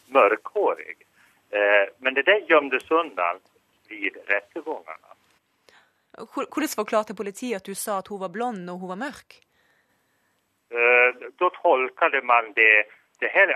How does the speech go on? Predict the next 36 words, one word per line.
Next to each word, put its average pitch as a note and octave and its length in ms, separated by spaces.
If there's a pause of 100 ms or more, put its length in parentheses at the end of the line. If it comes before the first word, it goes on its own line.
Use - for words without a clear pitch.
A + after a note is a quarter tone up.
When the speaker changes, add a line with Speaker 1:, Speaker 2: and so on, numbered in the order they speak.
Speaker 1:
altså, C#3 240 (240)
polis F#3 400 (140)
og C#3 180
terapi D3+ 540 (160)
gikk - 180
ihop. - 300 (100)
Da D#3+ 160
tolkade C3+ 640
man B2 240
det A#2+ 220
som A2+ 180
om A#2+ 80
at A2+ 160
jeg B2 160 (160)
orkade B2+ 640
ikke G2+ 320
si G2 240 (460)
at A#2+ 240
de A2+ 180
var G2+ 140
mørke, F#2+ 420
utan A2+ 200
at A2 140
det A2 140
var A2+ 240
som G2+ 160
et - 140 (260)
negativ. F2 720 (720)
Eh, G#2 240
sånne D3 240 (100)
bisarra A2+ 840
forklaringsmodeller F#2 1160
gjorde. D#2+ 320 (1300)
Speaker 2:
Så C#4 180
var C4+ 140
det A3+ 160